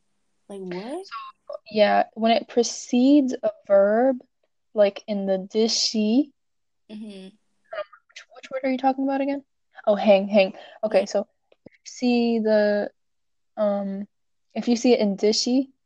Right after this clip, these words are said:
Speaker 2: you see that word, the middle
Speaker 1: Yeah.
Speaker 2: word, before hengbokejo.
Speaker 1: Yeah.
Speaker 2: So that circle, the ung, if it's before the verb, it's going to be silent. So it's e, right? And then in the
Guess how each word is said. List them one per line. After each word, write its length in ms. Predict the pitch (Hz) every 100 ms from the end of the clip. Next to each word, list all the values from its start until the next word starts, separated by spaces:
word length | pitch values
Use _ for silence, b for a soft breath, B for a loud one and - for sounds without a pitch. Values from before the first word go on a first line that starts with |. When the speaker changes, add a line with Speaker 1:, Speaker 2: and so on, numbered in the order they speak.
| _
Speaker 2:
you 60 | 220
see 180 | - 208
that 140 | 208
word, 300 | 214 226 226 _ _ _ _ -
the 120 | 214
middle 200 | 196 202
Speaker 1:
Yeah. 60 | 214
Speaker 2:
word, 220 | 226 226 _ _ _ _ _
before 320 | 208 - 202
hengbokejo. 880 | 202 196 196 202 - 208 208 220 226 _ _ _ _
Speaker 1:
Yeah. 180 | 202 190
Speaker 2:
So 420 | - 214 202 196 214 208
that 120 | 208 - _
circle, 580 | - - 208 - 233 240
the 160 | 214 -
ung, 380 | 214 226 247 254 - _ _ _ _
if 140 | 214 226
it's 160 | 214
before 440 | 214 208 - 233 226
the 120 | 208
verb, 560 | 196 202 208 277 285 _ _ _ -
it's 200 | 214 -
going 340 | - 208 202 202
to 100 | 202
be 80 |
silent. 500 | 202 202 214 - - - _
So 200 | - 196
it's 160 | 196 _ _ -
e, 340 | 202 185 190 _ _ -
right? 200 | 208 208
And 120 | 202
then 120 | 196 196
in 100 | 196
the 160 | 196